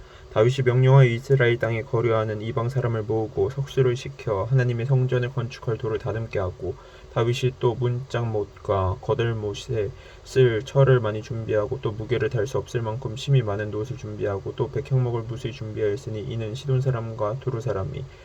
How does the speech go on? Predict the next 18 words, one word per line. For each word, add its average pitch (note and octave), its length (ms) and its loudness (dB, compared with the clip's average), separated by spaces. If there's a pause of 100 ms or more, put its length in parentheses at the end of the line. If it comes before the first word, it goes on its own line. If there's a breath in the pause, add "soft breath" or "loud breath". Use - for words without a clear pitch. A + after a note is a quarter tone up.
(140 loud breath)
백향목을 B2+ 460 4
다윗에게로 A#2+ 880 2 (360 loud breath)
많이 F#2+ 320 0
수원하여 C3+ 460 4
왔음이라. G2+ 640 -4
다윗이 A#2+ 380 2
이르되, A#2+ 260 2
"내 G#2+ 80 2
아들 A2 300 2
솔로몬은 A#2 720 -2
여리고 G#2+ 540 0
미숙하고 A2 600 -6 (440 loud breath)
여호와를 A#2 440 2
위하여 G#2+ 260 2
건축할 A#2 460 -2
성전은 B2 520 0 (100)
극히 - 280 -6
웅장하여 B2 720 0